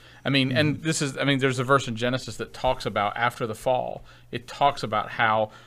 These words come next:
Speaker 1: the man will rule over his wife, and it talks about how that her desire will be for him. And there, there's,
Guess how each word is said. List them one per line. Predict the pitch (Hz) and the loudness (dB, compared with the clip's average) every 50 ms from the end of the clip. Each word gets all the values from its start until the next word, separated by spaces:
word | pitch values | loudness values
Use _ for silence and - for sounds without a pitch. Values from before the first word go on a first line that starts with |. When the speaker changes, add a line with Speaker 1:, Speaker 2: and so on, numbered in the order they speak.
| - - - | -20 -6 -2
Speaker 1:
the | 127 123 123 - - | 0 0 0 -2 -8
man | 127 123 117 120 120 123 123 127 | -12 -6 -2 0 0 0 0 0
will | 127 123 | 0 0
rule | 123 123 123 117 110 | 0 0 0 0 0
over | 107 110 110 117 117 | -2 -2 -2 -2 -4
his | 127 127 - | -4 -4 -6
wife, | - 95 92 107 - - - - - - - - - - 120 | -10 -10 -10 -10 -12 -14 -16 -20 -20 -20 -20 -20 -14 -8 -6
and | 123 | -6
it | 127 - | -6 -4
talks | - 120 117 - - | -2 -2 -2 -2 -2
about | 123 120 110 101 | -2 -2 -2 0
how | 117 117 117 | 0 0 0
that | 113 101 | 0 -2
her | - - 143 | -2 -4 -4
desire | 139 131 131 120 110 113 120 117 120 120 120 113 | -4 -2 -4 -4 -2 0 2 4 6 6 4 4
will | 110 110 | 0 -4
be | 104 113 110 | -4 -4 -6
for | 107 - - - 147 151 139 | -6 -6 -4 0 2 2 4
him. | 127 123 110 110 113 | 2 0 -2 -2 -2
And | 113 117 | 0 2
there, | 127 127 127 | 2 2 2
there's, | 127 143 147 147 139 135 | 2 0 0 0 0 -2